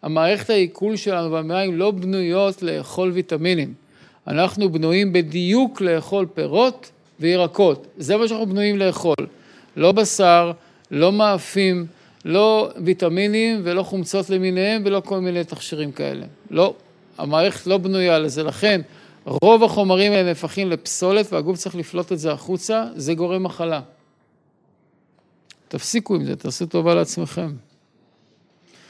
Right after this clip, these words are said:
למה אין מספיק יציאות בהיריון?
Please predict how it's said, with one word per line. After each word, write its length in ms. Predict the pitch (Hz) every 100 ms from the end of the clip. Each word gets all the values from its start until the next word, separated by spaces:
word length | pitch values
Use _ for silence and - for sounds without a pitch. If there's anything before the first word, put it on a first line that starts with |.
| _ _ -
למה 260 | 170 190
אין 120 | 202 185
מספיק 420 | - - 202 202
יציאות 440 | 170 - 175 180
בהיריון? 600 | 175 165 147 147 170 202